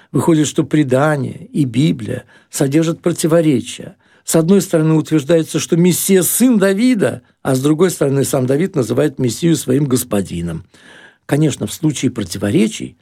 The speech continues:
в Писании существовало раввинистическое правило. Противоречившие друг другу места относятся к совершенно разным ситуациям. Как земной человек Иисус, потомок рода Давида,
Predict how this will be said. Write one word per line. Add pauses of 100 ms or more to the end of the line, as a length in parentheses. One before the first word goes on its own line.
(100)
в
Писании (260)
существовало (180)
раввинистическое
правило. (380)
Противоречившие
друг
другу
места
относятся
к
совершенно
разным (160)
ситуациям. (680)
Как
земной
человек
Иисус, (140)
потомок
рода
Давида,